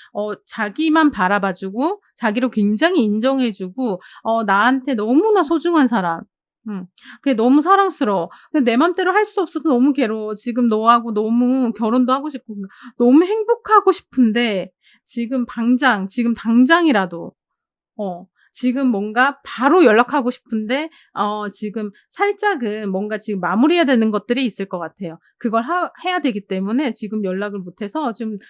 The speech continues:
너무 답답하다, 괴롭다, 괴로운 부분이 있어요. 그런 부분들이 있고, 너무 자기 뜻대로, 어, 하고 싶은데 그게 마음대로 이걸 내가 너무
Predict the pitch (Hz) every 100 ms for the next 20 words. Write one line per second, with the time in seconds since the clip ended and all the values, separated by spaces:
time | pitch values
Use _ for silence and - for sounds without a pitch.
0 | - _ 214 220 233 208 - 190 - -
1 | 190 170 175 190 190 220 233 _ 175 175
2 | 190 240 247 247 214 220 196 156 170 160
3 | - - _ 247 240 233 226 233 220 233
4 | 226 185 - 262 196 _ _ _ _ _
5 | 202 247 311 381 247 202 190 240 403 -
6 | 359 214 175 175 _ _ _ _ _ _
7 | 214 226 277 392 403 - - 285 302 277
8 | 254 247 202 202 254 262 254 214 214 262
9 | 226 196 202 185 190 247 370 415